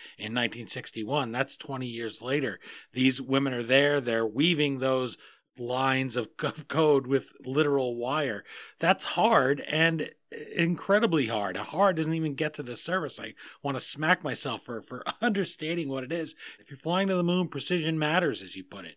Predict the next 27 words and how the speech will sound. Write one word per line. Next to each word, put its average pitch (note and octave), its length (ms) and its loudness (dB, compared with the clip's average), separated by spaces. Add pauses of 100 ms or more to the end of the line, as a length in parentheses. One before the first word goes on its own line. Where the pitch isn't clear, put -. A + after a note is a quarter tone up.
Your F3+ 100 4
mind F3 380 4
can't F3+ 280 -2
wander. C3+ 500 -2
That's C3 340 0
a C3 280 0 (320)
talent F3+ 520 0
and A#2 100 -6
a C3 80 -2
dedication E3 840 0
that A#2 180 0 (320)
I D3 100 4
don't F#3+ 220 6
know F3+ 240 10
in C#3+ 100 6
the C3 160 0
era D3 240 6
where C#3+ 140 6
we C3 160 2
are C#3+ 300 2
all A2 220 0
checking - 400 -4
our A#2 100 -4
smartphones C#3+ 680 -2
every B2 240 -2
minute C#3 360 0 (380)
that D3 260 8